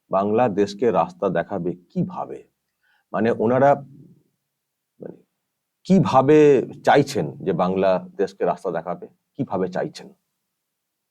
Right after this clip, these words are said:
দেখুন, উনি যেভাবে কথাটা বললেন বা বলতে চাইছেন, উম, তাতে তো এটুকু পরিষ্কার যে actually ওনারা কি চাইছেন। ওনারা, ওনারা যেটা চাইছেন সেটা হচ্ছে যে কেন্দ্র থেকে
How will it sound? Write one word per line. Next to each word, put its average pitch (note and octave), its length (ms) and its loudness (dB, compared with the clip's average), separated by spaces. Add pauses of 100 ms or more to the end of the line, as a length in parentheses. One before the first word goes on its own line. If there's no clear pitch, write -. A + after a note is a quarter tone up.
(1080)
দেখুন, C3+ 220 4
উনি C#3+ 340 2
যেভাবে B2 380 2
কথাটা B2 360 0 (680)
বললেন F#2+ 640 2 (140)
বা F2+ 80 0
বলতে F2+ 360 0
চাইছেন, G2+ 560 -2 (960)
উম, F2+ 260 -4
তাতে C3+ 220 0
তো E3+ 80 2
এটুকু D#3 380 0
পরিষ্কার F3+ 560 0
যে B2+ 140 4
actually A2 440 0
ওনারা G2+ 240 0
কি G2 180 -6
চাইছেন। E2+ 440 -4
ওনারা, G2 300 -4
ওনারা G#2 300 -2
যেটা A2 200 0
চাইছেন F2+ 420 -4
সেটা F2 260 -10
হচ্ছে F2+ 200 -8
যে D3+ 160 -8 (600)
কেন্দ্র G2+ 420 2
থেকে C3 380 -2